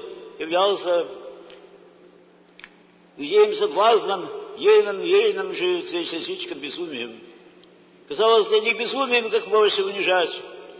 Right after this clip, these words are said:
как можно поклоняться орудию смирения, орудию казни. И не понимали, что этим орудием Господь спас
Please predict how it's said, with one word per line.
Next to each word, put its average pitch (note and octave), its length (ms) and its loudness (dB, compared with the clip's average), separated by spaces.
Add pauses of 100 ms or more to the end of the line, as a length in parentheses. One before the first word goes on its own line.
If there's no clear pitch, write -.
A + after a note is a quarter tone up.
(280)
как D#3+ 160 -10
можно E3+ 260 -4
поклоняться D#3+ 760 -2 (1160)
орудию F3 340 -4
смирения, F3+ 540 2
орудию D3+ 360 0
казни. B2 500 -4 (1600)
И A#2 100 -14
не A#2+ 60 -16
понимали, D3 580 0 (120)
что - 200 -4
этим E3 400 2
орудием A3 340 -4
Господь G3 420 0
спас E3+ 320 0